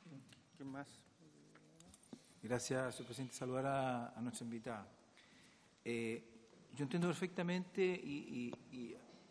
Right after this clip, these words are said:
Speaker 2: y tomando la consulta que hizo mi colega René Zafirio, entiendo perfectamente que los niños deben ser parte de los procesos sociales y políticos y deben también entenderlos desde dentro. Eh,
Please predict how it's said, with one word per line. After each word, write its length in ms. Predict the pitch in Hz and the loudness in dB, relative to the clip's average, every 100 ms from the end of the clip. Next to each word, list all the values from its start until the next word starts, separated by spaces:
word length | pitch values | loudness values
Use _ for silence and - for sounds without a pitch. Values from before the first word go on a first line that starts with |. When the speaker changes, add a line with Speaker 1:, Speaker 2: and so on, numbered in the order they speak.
| - - | -20 -12
Speaker 2:
y 100 | 110 | -10
tomando 800 | 107 120 131 156 165 165 156 139 | -6 -2 0 0 2 4 4 2
la 280 | 127 120 117 113 | 2 2 0 -2
consulta 500 | - 107 - 131 156 | -4 -4 -6 -6 -4
que 120 | 131 131 | -4 -4
hizo 580 | 127 - 139 127 113 107 - - - | -4 -6 -4 -4 -4 -8 -16 -20 -18
mi 60 | 117 | -14
colega 640 | - 110 120 127 123 117 | -6 -4 -2 0 0 -2
René 200 | 107 110 | -2 -4
Zafirio, 520 | 110 - - 107 107 123 - - - - - - - - | -4 -8 -6 -6 -4 -8 -12 -20 -20 -20 -20 -20 -12 -4
entiendo 240 | 123 147 | 0 2
perfectamente 680 | 156 156 - 151 156 151 147 | 2 2 0 0 0 2 2
que 160 | 143 | 6
los 140 | 135 123 | 6 8
niños 340 | 135 147 139 | 8 8 8
deben 240 | 127 131 | 8 8
ser 180 | 131 - | 8 4
parte 440 | - 135 135 - 139 | 10 10 10 10 10
de 160 | 131 | 12
los 140 | 127 117 | 10 8
procesos 560 | - 104 127 - 127 | 4 6 6 6 4
sociales 480 | - 113 - 139 139 | 4 6 10 12 12
y 20 | |
políticos 600 | 120 110 117 117 - 107 87 | 10 10 10 8 6 4 4
y 80 | 107 | 6
deben 300 | 107 117 120 | 10 12 10
también 440 | 117 107 110 117 113 - - - | 10 8 12 10 8 0 -10 0
entenderlos 720 | - 113 107 104 123 127 123 | 8 10 12 10 12 10 10
desde 300 | 120 113 104 | 10 10 10
dentro. 500 | 107 139 104 - - - - - - - - - - - - - | 12 12 12 8 -2 -4 -10 -14 -10 -10 -8 -8 -6 -8 -2 10
Eh, 320 | 110 110 107 | 12 12 12